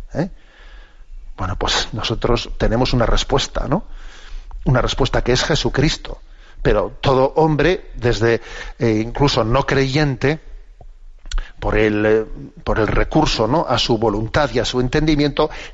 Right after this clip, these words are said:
tiene la obligación moral de afrontar, ¿no? todo el sentido del sufrimiento en su existencia. Eh, repito, se confunde la palabra dolor y sufrimiento.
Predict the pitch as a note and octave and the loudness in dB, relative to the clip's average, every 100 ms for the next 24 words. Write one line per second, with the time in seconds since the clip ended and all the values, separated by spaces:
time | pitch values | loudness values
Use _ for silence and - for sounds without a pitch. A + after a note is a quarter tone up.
0 | - - G3+ F#3 C#3+ B2+ A2+ G#2+ A#2 A#2 | -2 2 2 2 2 0 -2 -2 -4 -2
1 | A#2 - C3+ B2+ B2+ B2 A2+ A#2 A#2+ - | -4 0 0 2 2 2 2 2 0 2
2 | G#2+ G#2 - B2 G2+ A#2+ D3 - - - | -2 0 0 0 0 -2 -2 -10 -20 -20
3 | - - B2+ C3 B2+ - - - C#3+ B2 | -16 0 2 4 4 2 -10 -8 0 2
4 | - C3 B2+ D3 C#3+ C#3+ B2+ - B2 A#2 | 4 2 2 2 4 4 2 0 -2 0
5 | B2 E3+ D#3 A2+ G#2+ - G#2+ - G#2 - | 2 2 2 0 -4 -2 -2 0 -2 -2
6 | G2 - F2 F#2 - - - - B2 B2 | -2 -2 -4 -6 -10 -10 -12 -2 2 2
7 | A#2 A2 A#2 E3 G2+ F2 - - - C3+ | 2 0 2 2 2 0 -2 -4 0 0
8 | - C3 B2+ - G#3+ G#3 E3+ B2+ - C#3 | 2 0 2 2 2 4 2 2 2 2
9 | F3 F#3 F#3 E3 A2+ C3 C3 F#3 - - | 2 2 0 0 2 2 4 2 0 -6
10 | - - - B2+ - A#2 - A2+ A#2 B2 | -12 -12 -2 -2 0 -2 0 0 2 2
11 | G#2+ F#2 F#2 F#2 | 2 -2 -8 -8